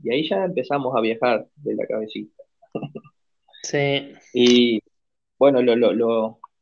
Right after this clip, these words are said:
Speaker 1: lo atrapan a Loki, o sea, se lo llevan para este, este lugar, este, como, no sé, como, no me acuerdo como si tenía algún nombre ahora, no, no recuerdo.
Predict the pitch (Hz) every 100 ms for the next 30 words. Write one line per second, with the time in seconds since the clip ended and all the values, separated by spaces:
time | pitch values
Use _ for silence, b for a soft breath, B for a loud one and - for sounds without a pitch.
0 | _ - 117 - 131 143 143 131 135 160
1 | 175 - 131 - - 110 110 107 107 -
2 | 135 123 117 110 113 - 110 107 113 -
3 | 110 110 113 123 131 127 104 107 - _
4 | _ _ _ _ _ _ _ - - _
5 | _ _ _ _ - 110 113 135 120 -
6 | 160 - 113 135 139 120 127 110 110 104
7 | 107 107 107 117 113 117 120 117 113 123
8 | 117 110 113 110 110 110 127 139 196